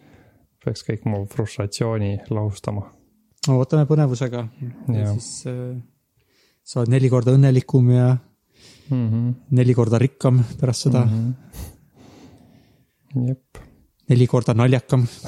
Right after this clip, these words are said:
Speaker 1: <laughs> Kuule, aga siin, äh, mul on siin kõrval akna see SpaceXi aken lahti. Siin mul ütleb, et neljakümne kolme minuti pärast hakkab see nende tänane üritus.
Speaker 2: Ja mis nende tänane üritus on, mida SpaceX teeb täna siis?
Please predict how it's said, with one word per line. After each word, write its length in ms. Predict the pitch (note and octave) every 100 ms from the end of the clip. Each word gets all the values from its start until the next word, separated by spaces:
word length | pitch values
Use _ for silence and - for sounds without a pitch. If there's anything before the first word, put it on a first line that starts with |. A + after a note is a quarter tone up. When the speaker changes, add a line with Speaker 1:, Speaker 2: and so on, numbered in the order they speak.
| - - - C#3
Speaker 1:
<laughs> 640 | - - - - _ _
Kuule, 160 | - B2+
aga 120 | A#2+
siin, 380 | A#2 A#2 A2 A2 D#3+ _ _ _ _ B2
äh, 200 | A2 A2
mul 180 | A2
on 120 | G#2+ G#2
siin 160 | A2
kõrval 320 | B2+ A#2+ G#2+
akna 280 | A2+ - G2
see 220 | - G#2 G#2+ - - _ _
SpaceXi 1120 | - - B2 A#2+ - - A2+ - - G2+ G#2 G#2+
aken 340 | A#2 - G2+
lahti. 320 | G#2 G2 A#2 - _ _ _ _ _ _ _ _ _ -
Siin 120 | A#2
mul 200 | G#2+ G#2
ütleb, 180 | G2+ A2+
et 100 | -
neljakümne 400 | A#2+ A2+ G2+ G2+
kolme 220 | A2+ A2+
minuti 300 | G#2 A2+ -
pärast 300 | G#2+ G2+ - G#2+
hakkab 240 | - G#2+
see 220 | - G#2 G#2+ A#2 A#2 _ _ _ _
nende 360 | C3 G#2+ - A2+
tänane 380 | A#2+ A2+ G#2 A#2
üritus. 400 | A#2 - - - - _ _ _ _ _ -
Speaker 2:
Ja 80 | D3+
mis 140 | E3 F#3
nende 140 | C#3+
tänane 240 | D#3+ C#3+
üritus 300 | D3+ C#3+ A#2+ C#3
on, 80 | A#2+
mida 140 | A#2+
SpaceX 440 | - C3+ - C3+
teeb 140 | - -
täna 200 | C#3+ C#3
siis? 160 | D#3